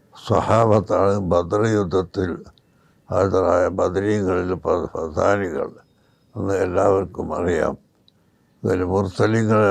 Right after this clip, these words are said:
എണ്ണവുമാണ് മുന്നൂറ്റി പതിമൂന്ന്. ആ മുന്നൂറ്റി പതിമൂന്ന് രൂപ എല്ലാവരും ഒരു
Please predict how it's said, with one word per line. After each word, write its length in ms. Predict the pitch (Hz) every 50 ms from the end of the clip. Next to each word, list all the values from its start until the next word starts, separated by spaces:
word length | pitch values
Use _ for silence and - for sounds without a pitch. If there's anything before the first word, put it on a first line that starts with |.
| 92
എണ്ണവുമാണ് 680 | 90 87 92 101 104 101 95 90 92 87 87 90 90 85 85 _ _ _ _ _ _ _ _ _ _ _ _ _ -
മുന്നൂറ്റി 460 | 117 101 98 98 104 95 87 98 90 78 -
പതിമൂന്ന്. 580 | 80 92 - 85 78 82 71 69 69 65 64 - - - _ _ _ _ _ _ _ - - _ _ _ _ _ _ - 110 104
ആ 40 | 104 107 101
മുന്നൂറ്റി 460 | 101 104 104 110 113 117 104 113 113 104 98
പതിമൂന്ന് 560 | 95 101 98 98 95 95 95 101 98 98 95 95 92
രൂപ 240 | 92 95 92 92 98 98 82 76 - - _ _ _ _ _ _ _ _ _ _ _ _ _ _ _ _ _ - - 110
എല്ലാവരും 580 | 98 101 104 104 104 104 98 98 95 87 76 - - _ _ _ _ _ _ _ _ _ _ _ _ _ - 113
ഒരു 120 | 110 107